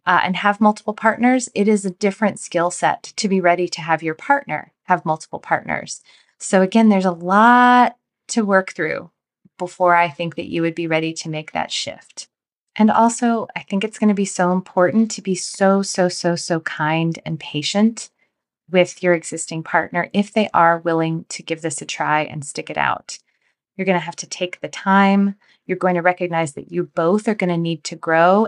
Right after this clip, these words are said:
And also there's gonna be some healing that's gonna need to happen. And if you rush things, that's probably going to impede the healing that needs to happen. Now,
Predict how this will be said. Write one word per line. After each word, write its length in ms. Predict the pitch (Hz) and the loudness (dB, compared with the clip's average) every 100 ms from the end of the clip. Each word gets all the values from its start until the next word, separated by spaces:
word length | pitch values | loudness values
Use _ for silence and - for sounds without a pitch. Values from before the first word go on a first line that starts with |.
| - | -2
And 320 | 170 185 208 - | 2 4 4 4
also 460 | 185 185 - 196 190 | 2 2 0 -2 0
there's 240 | 185 185 | -2 -2
gonna 180 | 190 185 | -2 -4
be 140 | 175 | -4
some 240 | 180 - 180 | -8 -4 -4
healing 640 | - 226 220 165 123 175 _ _ _ | -4 -4 -2 -2 -4 -10 _ _ _
that's 200 | 196 - | -12 -2
gonna 180 | 202 185 | 2 4
need 220 | 190 190 | 2 0
to 80 | 180 | -6
happen. 560 | - 214 220 156 160 - - _ | -2 -2 0 -4 -6 -14 -20 _
And 140 | 185 175 | 0 0
if 220 | 175 180 | 0 0
you 160 | 196 | 0
rush 420 | 185 170 240 262 - | 2 2 2 2 -6
things, 640 | 82 - - 139 - - _ _ | -10 -10 -14 -14 -14 -14 _ _
that's 160 | - - | -6 -6
probably 720 | - - 190 190 220 220 226 | -10 -2 0 0 0 2 0
going 300 | 220 196 190 | 0 0 2
to 160 | 180 196 | 0 -2
impede 680 | 180 180 - 170 165 156 - | -2 -2 -6 -4 -4 -4 -8
the 60 | - | -6
healing 600 | 175 175 170 165 160 160 _ | -4 0 2 2 -2 -8 _
that 140 | 180 | -4
needs 420 | 165 170 - - - _ | -4 -6 -6 -10 -18 _
to 160 | - 147 | -16 -14
happen. 580 | - 165 156 175 - 143 _ _ _ _ _ _ _ _ _ _ | -2 -2 -2 -10 -10 -20 _ _ _ _ _ _ _ _ _ _
Now, 480 | 196 180 180 185 | 2 4 6 4